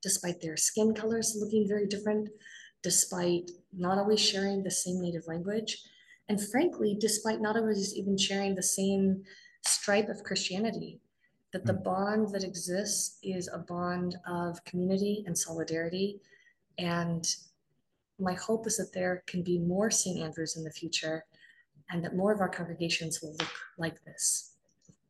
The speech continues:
Speaker 1: But I got away from your question. Your question was about my responsibilities there, and I went on a whole tangent. Um,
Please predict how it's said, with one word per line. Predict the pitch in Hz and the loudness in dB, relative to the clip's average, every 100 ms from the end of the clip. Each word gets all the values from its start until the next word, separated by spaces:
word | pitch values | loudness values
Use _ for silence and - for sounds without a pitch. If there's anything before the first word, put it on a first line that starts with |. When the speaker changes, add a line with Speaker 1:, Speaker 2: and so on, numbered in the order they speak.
| _ _ _ | _ _ _
Speaker 1:
But | 185 | 4
I | |
got | 185 214 | 6 8
away | 214 214 | 8 8
from | 214 180 | 6 2
your | 170 | 0
question. | 175 - - - _ - _ | -2 -2 -4 -10 _ -20 _
Your | - | -2
question | 233 262 - 202 | 2 4 4 4
was | 185 | 2
about | 170 165 | 2 2
my | 165 | 2
responsibilities | 160 - 165 160 160 156 156 147 | 2 2 0 2 0 2 0 0
there, | - 139 143 | 0 2 2
and | 160 | 2
I | |
went | 180 175 | 4 4
on | 165 | 4
a | |
whole | 160 165 | 0 -2
tangent. | - 156 147 143 - - - - - - _ - - | -2 -2 -2 -6 -8 -20 -20 -20 -20 -20 _ -20 -4
Um, | 180 170 165 175 | -2 0 -2 -4